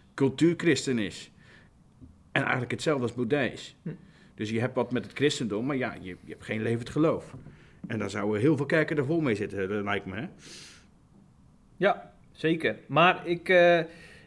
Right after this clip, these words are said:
Speaker 2: ik vraag me dan toch af, ehm, als, als zo'n Baudet dat dan zegt, "Ik ben nog niet helemaal christen", zei hij toch letterlijk?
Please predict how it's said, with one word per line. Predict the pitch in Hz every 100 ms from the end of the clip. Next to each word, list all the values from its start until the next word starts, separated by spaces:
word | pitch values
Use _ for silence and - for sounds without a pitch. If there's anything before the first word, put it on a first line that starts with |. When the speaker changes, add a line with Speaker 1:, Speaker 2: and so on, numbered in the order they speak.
| -
Speaker 2:
ik | - 160
vraag | 190 180
me | 180
dan | 180
toch | 170 185
af, | 170 175 175 - 165
ehm, | 151 147 143 139 135 127 - - -
als, | - 151 -
als | 160 156
zo'n | 175
Baudet | 160 165 175
dat | 170 165
dan | 156
zegt, | 185 170
"Ik | 165
ben | 165
nog | 165
niet | 196
helemaal | 196 180 170
christen", | 185 208 -
zei | 139 135
hij | 127
toch | 135
letterlijk? | 139 139 156 -